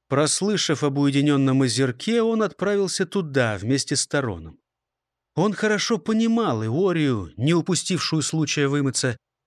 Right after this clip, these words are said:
Он сам после встречи со змеем постоянно ощущал тонкий песок и на коже, и в волосах, и даже во рту.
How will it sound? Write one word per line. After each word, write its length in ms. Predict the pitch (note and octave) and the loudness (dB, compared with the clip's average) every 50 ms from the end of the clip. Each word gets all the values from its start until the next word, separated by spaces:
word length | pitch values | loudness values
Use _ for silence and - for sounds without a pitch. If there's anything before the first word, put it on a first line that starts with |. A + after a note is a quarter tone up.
| _ _ - | _ _ 0
Он 220 | C#3+ F3 F#3+ F3+ | 2 2 2 2
сам 520 | D3+ - - - - A#3+ A3+ F#3 C#3+ A#2 - | 0 0 0 0 0 2 2 0 0 -2 -2
после 340 | - D3+ D3 - - D#3 | -2 -2 -2 0 -2 -4
встречи 380 | C3+ - - D3+ D#3+ D3 - - | -4 -4 -2 -2 0 0 0 -2
со 180 | - - D3+ C#3 | -2 0 0 0
змеем 460 | A#2 C#3 F3 G#3 G#3+ G3+ F#3 D#3+ D3 | 0 2 2 2 2 2 2 0 0
постоянно 680 | - D3 C3 - - D#3 F3 G3+ F#3+ F#3 F3+ F3 E3+ | 0 -2 -2 0 0 0 2 2 2 2 2 2 2
ощущал 540 | D#3+ - - E3 C#3 - - G#3 G3 F3+ D3+ | 2 0 -2 -2 -2 0 0 2 0 0 0
тонкий 420 | - - G3 F#3 E3+ - - F3+ | 0 0 0 0 0 -2 -4 -6
песок 640 | E3+ - G3 E3+ - - - D3+ G2 - - - - _ _ _ _ _ _ _ _ _ - | -4 -2 -2 0 0 0 0 -2 -4 -4 -8 -16 -20 _ _ _ _ _ _ _ _ _ 0
и 140 | C3+ D#3 E3 | 2 2 4
на 180 | E3+ E3+ D#3+ | 4 4 2
коже, 480 | - - - A3 A3+ G3+ C#3+ A2+ A#2+ B2 | 0 0 0 0 0 2 0 0 0 0
и 40 | A#2+ | 0
в 80 | A2 | 0
волосах, 640 | A#2 C3 C3 C3+ B2+ - - - G#3 E3 G#2+ - - - | 0 0 2 2 2 0 0 0 0 -2 -4 -4 -6 -2
и 40 | |
даже 280 | B2+ D#3 D#3 B2+ D3 D3+ | 0 2 2 2 2 2
во 140 | D#3+ F#3 F3 | 2 2 0
рту. 340 | - - - E3+ D3 - | -2 -4 -6 -6 -6 -6